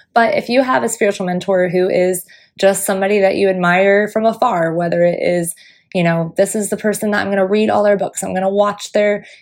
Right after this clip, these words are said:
YouTube videos, I'm gonna listen to their podcasts," like, whatever that looks like, it doesn't have to be somebody that you know directly for that one. Another one is the financial specialist. So it's really important to have somebody in your, your corner, especially if you're in business,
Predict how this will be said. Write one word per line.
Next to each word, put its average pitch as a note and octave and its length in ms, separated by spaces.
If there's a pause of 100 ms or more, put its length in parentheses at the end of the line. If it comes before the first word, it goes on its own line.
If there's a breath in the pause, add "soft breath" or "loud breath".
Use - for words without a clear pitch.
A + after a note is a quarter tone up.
YouTube B3+ 400
videos, D#3 380
I'm F3+ 160
gonna G3 220
listen A3 400
to A3 200
their G#3+ 360
podcasts," - 600
like, F#3+ 200
whatever G#3+ 340
that G3+ 220
looks - 260
like, C#4+ 320 (240 loud breath)
it A#3 40
doesn't A#3 200
have G3+ 180
to G3+ 60
be G3+ 140
somebody F#3 340
that F3 140
you E3+ 100
know E3 240
directly - 560
for - 160
that - 240
one. - 240 (1300 loud breath)
Another B3 220
one C4+ 140
is A#3 140
the A3+ 100
financial F#3 640
specialist. - 880
So G#3 300
it's G3 180
really A#3 160
important G3+ 280
to G3 60
have F3+ 220
somebody F#3+ 360
in F3+ 120
your, F3+ 420
your F#3 180
corner, F3 320
especially G3 460
if G3+ 100
you're F#3 140
in F3 120
business, E3+ 540